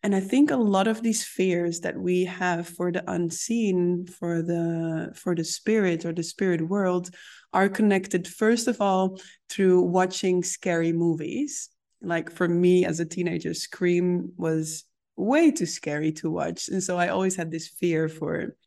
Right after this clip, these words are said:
for this masked, masked people. Um, but also one of the reasons why I see there is fear around the unseen is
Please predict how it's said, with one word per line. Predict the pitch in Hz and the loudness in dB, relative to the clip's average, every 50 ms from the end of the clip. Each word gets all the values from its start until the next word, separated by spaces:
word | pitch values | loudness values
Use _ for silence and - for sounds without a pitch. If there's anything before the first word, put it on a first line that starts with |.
| _ _ _ - | _ _ _ -8
for | - 165 | -4 -4
this | 160 160 156 156 - | -2 -2 -2 -2 2
masked, | 175 165 165 156 160 160 - 170 - - - - - - _ _ - | 2 4 4 4 2 0 -2 -4 -6 -10 -14 -20 -20 -20 _ _ -2
masked | 170 165 160 156 165 165 - - - - - | 0 0 0 0 -2 -4 -6 -10 -14 -10 -4
people. | - 170 160 160 - 92 - 202 202 196 196 - _ _ _ _ _ _ _ _ _ _ _ _ _ _ _ - - - - - - - - - - - _ - | -2 -2 -2 -2 -2 -2 -2 -2 -2 -4 -6 -14 _ _ _ _ _ _ _ _ _ _ _ _ _ _ _ -20 -20 -18 -18 -18 -16 -16 -18 -18 -20 -20 _ 0
Um, | - 185 185 185 185 180 180 180 180 180 180 185 185 - - - - _ _ _ _ _ _ _ _ _ _ _ - - _ | 2 4 6 6 6 6 6 6 6 4 4 2 0 -2 -6 -8 -12 _ _ _ _ _ _ _ _ _ _ _ -20 -18 _
but | - 202 214 214 - 214 | -2 0 0 0 0 0
also | 214 214 240 247 - - 262 247 | 0 0 2 0 2 2 2 2
one | 226 220 220 214 | 2 2 2 2
of | 220 202 185 | 2 2 0
the | 202 196 | 0 2
reasons | 185 185 196 202 190 196 196 185 190 | 2 2 2 2 0 -2 -4 -4 -4
why | 185 180 175 175 170 | -2 -2 -2 -2 -2
I | 170 170 | -2 -2
see | 165 - - - 190 | -4 -4 -2 -2 -2
there | 190 180 175 165 165 | -2 0 -2 -2 -2
is | 160 160 160 - - - | -2 -4 -4 -8 -12 -18
fear | - - - 208 208 202 185 175 165 - 165 | -12 -4 0 2 2 4 4 4 2 2 0
around | 160 160 160 160 160 156 | -2 -2 -2 0 0 -2
the | 165 160 | -2 -2
unseen | 175 165 165 165 165 - - - 208 202 190 185 185 - | -2 -2 -2 -2 -4 -6 -4 -2 0 2 2 0 0 -2
is | - 170 170 170 170 170 165 - | -2 -2 -2 -2 -2 -4 -8 -10